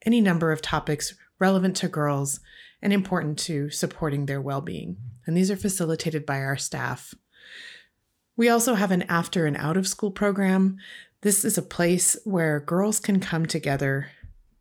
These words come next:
try new skills, share conversation, and see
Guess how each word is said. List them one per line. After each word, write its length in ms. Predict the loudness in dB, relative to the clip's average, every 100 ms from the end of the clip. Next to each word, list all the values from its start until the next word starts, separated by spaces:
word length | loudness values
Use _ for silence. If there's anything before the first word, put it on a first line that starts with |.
| -14
try 320 | -10 0 4 6
new 180 | 4
skills, 800 | 2 0 0 2 2 0 -2 -4 -6 -16 -20 -8
share 300 | -2 2 2
conversation, 1200 | 2 0 0 -2 0 0 0 0 0 0 -2 -6 -16 -20 -18 -20 -6
and 160 | 0 2
see 540 | 2 2 2 0 -4